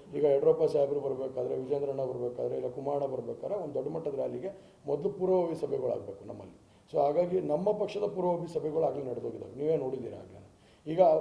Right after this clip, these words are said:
ಜಂಟಿ, ಜಂಟಿ ಪೂರ್ವಭಾವಿ ಸಭೆಗಳು ನಡೆಯೋಂಥ ಕೆಲಸ ಆಗಬೇಕು. ಅದಕ್ಕೂ ಕೂಡ ಎಲ್ಲ ವಿಶ್ವಾಸ ತಗೊಂಡು ಒಂದು ಡೇಟ್ ಫಿಕ್ಸ್ ಮಾಡಿ ಪೂರ್ವಭಾವಿ ಸಭೆಗಳನ್ನ ಮಾಡೋಂಥ ಕೆಲಸ ಮಾಡಿ. ಸರ್, ನನಗೆ ಬರ್ತಿರೋ ಮಾಹಿತಿ ಪ್ರಕಾರ ಹತ್ತರಿಂದ ಹದಿನೈದರ ಒಳಗಡೆ, ಅಂದರೆ, ಆ, ಟ್ವೆಲ್, ಟ್ವೆಲ್ವಿಂದ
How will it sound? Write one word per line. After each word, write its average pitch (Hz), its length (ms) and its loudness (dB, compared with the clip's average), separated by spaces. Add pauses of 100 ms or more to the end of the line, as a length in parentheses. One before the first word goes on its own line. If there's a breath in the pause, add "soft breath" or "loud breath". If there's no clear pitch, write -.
(140)
ಜಂಟಿ, 175 280 2 (240)
ಜಂಟಿ 180 360 2
ಪೂರ್ವಭಾವಿ 185 560 2
ಸಭೆಗಳು 151 340 -2
ನಡೆಯೋಂಥ - 340 -2 (100)
ಕೆಲಸ - 220 -12
ಆಗಬೇಕು. - 400 -12 (260 loud breath)
ಅದಕ್ಕೂ 202 320 -6
ಕೂಡ 202 160 0
ಎಲ್ಲ 180 260 0
ವಿಶ್ವಾಸ 160 380 -2
ತಗೊಂಡು 156 460 -4
ಒಂದು 151 300 -2
ಡೇಟ್ 156 200 -2
ಫಿಕ್ಸ್ 147 240 -14
ಮಾಡಿ 165 160 -6
ಪೂರ್ವಭಾವಿ 131 360 -6
ಸಭೆಗಳನ್ನ 101 400 -16
ಮಾಡೋಂಥ - 460 -12
ಕೆಲಸ - 400 -20
ಮಾಡಿ. - 520 -14
ಸರ್, 185 160 2
ನನಗೆ 147 300 -2
ಬರ್ತಿರೋ 175 360 0
ಮಾಹಿತಿ 160 340 -2
ಪ್ರಕಾರ 147 380 -2
ಹತ್ತರಿಂದ 165 440 -2
ಹದಿನೈದರ 147 380 2
ಒಳಗಡೆ, 131 480 -4
ಅಂದರೆ, 151 160 0
ಆ, 135 480 2
ಟ್ವೆಲ್, 156 400 0
ಟ್ವೆಲ್ವಿಂದ 175 480 -2